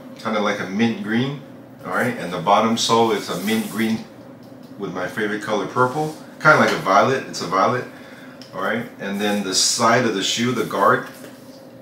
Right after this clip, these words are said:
it's, uh, kinda like a see-through leather, dedicated, easy. Okay, on the left side,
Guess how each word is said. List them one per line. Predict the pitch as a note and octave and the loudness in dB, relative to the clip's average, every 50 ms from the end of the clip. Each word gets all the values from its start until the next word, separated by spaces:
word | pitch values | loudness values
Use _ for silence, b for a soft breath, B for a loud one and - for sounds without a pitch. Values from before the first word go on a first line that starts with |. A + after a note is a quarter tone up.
| - - - - - | -20 -20 -20 -16 -14
it's, | - - - - G2+ | -12 -8 -6 -4 -2
uh, | F2+ F2 E2 E2 D#2+ D#2 - - - | -2 0 0 0 0 -2 -2 -2 0
kinda | - A2+ G2+ G2+ | 0 2 2 2
like | G2 - | 0 0
a | F#2 | 0
see-through | - - - A#2 A#2+ A#2 A#2+ B2+ B2+ B2 | 0 0 2 2 2 2 2 0 0 2
leather, | A#2 A#2 A#2+ C3 D3 D3 - - - - | 2 4 4 2 2 0 -4 -8 -10 -4
dedicated, | A#2 A2 A2 A#2+ A#2 - B2+ B2+ C3 C#3+ C#3+ - - - - - - - - | -2 0 0 0 0 0 0 0 0 0 -2 -4 -8 -16 -20 -20 -20 -14 -6
easy. | G#2+ A2+ A#2+ A#2+ C#3 D3+ D3 - - - - - - - - - - B B B B B B B B B - - - - - - - | -2 -2 0 0 -2 -4 -8 -10 -14 -18 -20 -20 -20 -20 -20 -20 -20 B B B B B B B B B -20 -20 -20 -20 -20 -16 -10
Okay, | - A2+ A#2 B2 A#2+ - - - | -6 -4 -4 -4 -4 -6 -10 -12
on | G2 G2 | -10 -10
the | F#2+ F#2+ A2 | -8 -6 -6
left | B2+ B2 | -4 -4
side, | - - D3+ D3+ D#3 D3+ C#3+ | -2 0 0 0 0 0 -2